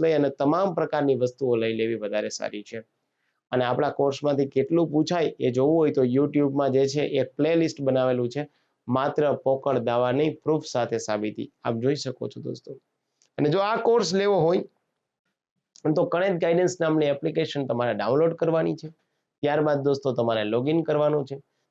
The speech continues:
ત્યારબાદ દોસ્તો જે છે તમારે ફાઉન્ડેશન કોર્સમાં જઈ અને કોર્સ પરચેસ કરવાનો છે. That's enough.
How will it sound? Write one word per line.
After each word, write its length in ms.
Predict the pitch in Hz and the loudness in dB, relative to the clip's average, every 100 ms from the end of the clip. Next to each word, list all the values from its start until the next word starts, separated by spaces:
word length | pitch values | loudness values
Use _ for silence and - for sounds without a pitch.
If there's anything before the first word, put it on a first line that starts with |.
| _ 151 | _ -2
ત્યારબાદ 400 | 147 143 147 151 | 0 2 0 0
દોસ્તો 360 | 147 - 139 | 0 0 0
જે 160 | 127 123 | 0 0
છે 140 | 127 | -2
તમારે 280 | 120 113 117 | -4 -4 -4
ફાઉન્ડેશન 600 | - 127 147 143 139 123 | -4 -4 -2 -2 -4 -8
કોર્સમાં 420 | - 113 - 131 | -4 -4 -4 -6
જઈ 160 | 139 147 | -2 -2
અને 180 | 110 113 | -2 -4
કોર્સ 260 | 143 143 - | -4 -4 -4
પરચેસ 300 | 160 - - - | -10 -6 -8 -6
કરવાનો 300 | - 135 - | -8 -6 -8
છે. 400 | - - _ - | -10 -20 _ -4
That's 300 | 135 - 175 | -4 -4 -6
enough. 160 | 175 | -6